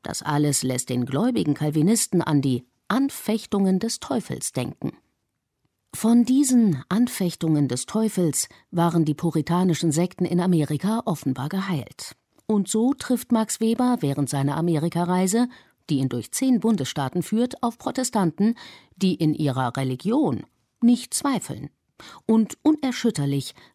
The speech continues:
an ihrer beruflichen Mission festhalten. Es waren Menschen, die in ihrem religiösen und beruflichen Handeln streng zweckorientiert sind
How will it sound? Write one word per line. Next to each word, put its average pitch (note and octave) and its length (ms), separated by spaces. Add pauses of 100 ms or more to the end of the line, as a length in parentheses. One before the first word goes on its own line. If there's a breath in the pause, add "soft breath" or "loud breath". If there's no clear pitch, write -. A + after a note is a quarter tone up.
an E3 100
ihrer D3 300
beruflichen E3+ 580
Mission G3 420
festhalten. - 760 (880 loud breath)
Es A#3 240
waren C#4 460
Menschen, B3 580
die A3 160
in G#3 180
ihrem F3 440
religiösen D3 1040
und D4+ 500
beruflichen D#3 640
Handeln A3 440 (280 loud breath)
streng D4 500
zweckorientiert C3 880
sind - 380